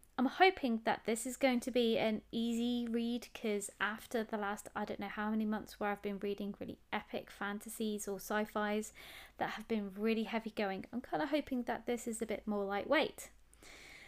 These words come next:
The next one on the bingo list is,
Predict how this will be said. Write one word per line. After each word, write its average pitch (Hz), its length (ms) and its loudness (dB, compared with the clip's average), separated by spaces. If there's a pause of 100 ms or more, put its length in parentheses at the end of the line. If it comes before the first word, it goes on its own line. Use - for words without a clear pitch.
(640)
The 277 120 6
next - 540 0
one 247 340 2 (340)
on 240 380 6 (380)
the 226 380 4
bingo 220 460 6
list - 440 -2
is, 220 180 0